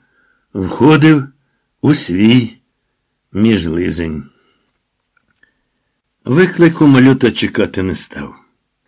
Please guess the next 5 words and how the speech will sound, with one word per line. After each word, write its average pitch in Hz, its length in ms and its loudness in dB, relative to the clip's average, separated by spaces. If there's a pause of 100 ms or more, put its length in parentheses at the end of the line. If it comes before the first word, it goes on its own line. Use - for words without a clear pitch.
(400)
З-під 147 380 -4
лоба, 135 480 2 (280)
глянувши 104 640 -2
на 90 100 -6
капітана 90 720 -6